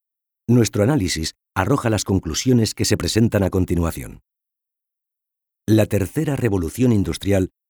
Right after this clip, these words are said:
dejó importantes secuelas en el mercado de trabajo. El análisis de los efectos de las T I C sobre el mercado laboral nos permite aprender acerca del potencial impacto de la cuarta revolución industrial.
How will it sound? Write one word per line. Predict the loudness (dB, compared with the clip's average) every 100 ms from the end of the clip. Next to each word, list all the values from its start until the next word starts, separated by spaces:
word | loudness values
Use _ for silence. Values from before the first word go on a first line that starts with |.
| _
dejó | -2 2
importantes | 2 2 -2 0 -2 0 -4
secuelas | -4 -2 0 0 0
en | 2
el | 2
mercado | 0 0 -2 0
de | -2
trabajo. | -2 -4 -4 -10 -16 _ _ _ _ _ _ _ _ _ _ _ _ _ _
El | 2 4
análisis | 4 2 2 0
de | 2
los | 0 0
efectos | -2 -4 -2 -4
de | -2
las | -4 -4
T | 0
I | 0
C | 0 0 0
sobre | 0 0
el | 2
mercado | 0 0 -2 0
laboral | -2 -2 -4 -6 -8 _ _ _
nos | 2 2
permite | 2 0 0 0
aprender | -2 -2 -2 -2 -2
acerca | -2 -4 -4 -4
del | -2 -2
potencial | -2 -2 -6 -2 -2
impacto | 0 -2 -2 -4 -2 0
de | 0
la | -2
cuarta | -2 -2 -2 -4 -6
revolución | -2 -4 -4 -6 -2
industrial. | -2 -2 -2 -2 -4